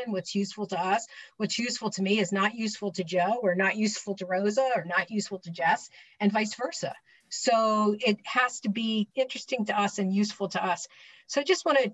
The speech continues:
take that and kind of apply it to our friends who use the A A C, because that's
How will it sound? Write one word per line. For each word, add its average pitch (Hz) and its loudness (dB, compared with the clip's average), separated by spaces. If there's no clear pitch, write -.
take - -2
that 240 4
and 202 0
kind 247 -2
of 226 -4
apply 233 0
it 208 -6
to 240 -4
our 202 2
friends 220 -2
who 220 -4
use 208 2
the 202 -2
A 202 2
A 202 2
C, 269 -2
because 175 -4
that's 262 -2